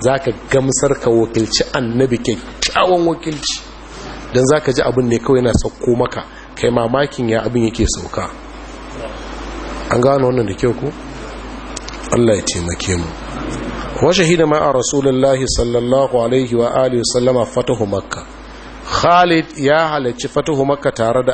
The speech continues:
Annabi. Fa abla fiha, yi gagarumin kokari, ya ba da gudunmawa mai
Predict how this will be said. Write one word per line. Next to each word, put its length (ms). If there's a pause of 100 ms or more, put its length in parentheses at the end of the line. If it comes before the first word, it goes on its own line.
Annabi. 400 (480)
Fa 240
abla 520
fiha, 1000
yi 260 (240)
gagarumin 1200
kokari, 680 (420)
ya 140
ba 220
da 100
gudunmawa 880
mai 240